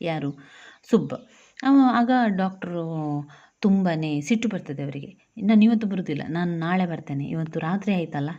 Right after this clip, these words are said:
ಇನ್ನು ನಾನು ನಾಳೆ ಬರ್ತೇನೆ" ಅಂತ ಹೇಳಿ ಬಾಗಿಲು ಹಾಕ್ತಾರೆ. ಹಾಗೆ ಅವನು ಹೋಗಿ ರಾಜಮ್ಮನಿಗೆ ಹೇಳ್ತಾರೆ, "ಡಾಕ್ಟ್ರು ಇವತ್ತು ಬರುದಿಲ್ಲ ಅಂತೆ, ನಾಳೆ ಬರ್ತಾರೆ" ಅಂತ. ಹಾಗೆಯೇ ವೈದ್ಯರ ಹೆಂಡತಿ ಕೂಡ ಸಿಟ್ಟು ಬರ್ತದೆ.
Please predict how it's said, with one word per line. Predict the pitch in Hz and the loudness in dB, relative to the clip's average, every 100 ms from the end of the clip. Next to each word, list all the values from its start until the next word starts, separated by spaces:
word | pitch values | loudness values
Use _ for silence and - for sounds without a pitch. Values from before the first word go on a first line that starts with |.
| - | -8
ಇನ್ನು | 165 | -6
ನಾನು | 165 156 156 | -4 -6 -6
ನಾಳೆ | 151 196 220 | -4 -2 0
ಬರ್ತೇನೆ" | 170 156 151 147 | -2 -6 -6 -4
ಅಂತ | 143 143 | -4 -6
ಹೇಳಿ | 147 147 | -6 -4
ಬಾಗಿಲು | 240 208 151 151 | -4 -4 -6 -6
ಹಾಕ್ತಾರೆ. | 220 - 143 - - | -8 -8 -14 -12 -2
ಹಾಗೆ | 269 254 | 0 2
ಅವನು | 247 220 208 | 0 0 0
ಹೋಗಿ | 196 208 - - | -2 -6 -12 -10
ರಾಜಮ್ಮನಿಗೆ | 175 165 165 156 156 156 | -4 -4 -2 -4 -6 -6
ಹೇಳ್ತಾರೆ, | 147 143 165 240 | -6 -8 -6 -6
"ಡಾಕ್ಟ್ರು | 170 160 160 147 | -6 -8 -6 -4
ಇವತ್ತು | 147 143 | -4 -6
ಬರುದಿಲ್ಲ | 143 135 135 135 | -10 -8 -8 -8
ಅಂತೆ, | 127 220 | -8 -6
ನಾಳೆ | 294 277 220 | -2 0 -2
ಬರ್ತಾರೆ" | 151 127 - 139 135 | -4 -8 -10 -14 -10
ಅಂತ. | 139 185 _ _ _ _ _ _ _ - - - - _ _ - _ _ _ | -8 -10 _ _ _ _ _ _ _ -20 -20 -20 -20 _ _ -20 _ _ _
ಹಾಗೆಯೇ | 277 277 302 | 2 4 6
ವೈದ್ಯರ | 262 233 208 247 | 6 6 4 4
ಹೆಂಡತಿ | 214 196 190 196 | 4 0 -2 -6
ಕೂಡ | 185 175 | -6 -6
ಸಿಟ್ಟು | 185 165 160 | -6 -8 -8
ಬರ್ತದೆ. | 156 147 - 139 - _ | -10 -10 -14 -14 -16 _